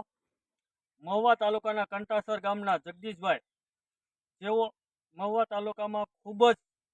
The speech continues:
સારી એવી પ્રગતિશીલ ખેતી કરી રહ્યા છે. ડ્રેગન ફ્રૂટની ખૂબ જ સારી એવી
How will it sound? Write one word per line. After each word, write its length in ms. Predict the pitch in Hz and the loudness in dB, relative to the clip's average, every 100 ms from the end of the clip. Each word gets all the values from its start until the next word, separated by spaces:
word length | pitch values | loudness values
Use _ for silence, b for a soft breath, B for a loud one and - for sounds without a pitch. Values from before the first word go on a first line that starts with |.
| _ - | _ -2
સારી 260 | 202 220 | -2 0
એવી 200 | 214 214 - | -2 -4 -6
પ્રગતિશીલ 720 | 202 202 220 233 220 226 214 | -10 -8 -8 -8 -14 -12 -14
ખેતી 320 | - 208 226 | -12 -14 -12
કરી 280 | 208 208 208 | -10 -6 -4
રહ્યા 320 | 214 214 214 | -4 0 0
છે. 180 | 208 220 214 - _ _ _ _ - | 0 -4 -6 -8 _ _ _ _ -10
ડ્રેગન 340 | 196 208 214 | -6 -2 -2
ફ્રૂટની 400 | 202 214 214 214 202 _ _ _ _ - | -4 -8 -6 -8 -8 _ _ _ _ -10
ખૂબ 140 | 226 240 | 2 2
જ 100 | 226 | 2
સારી 300 | - 214 220 | 0 2 2
એવી 300 | 220 214 | 2 0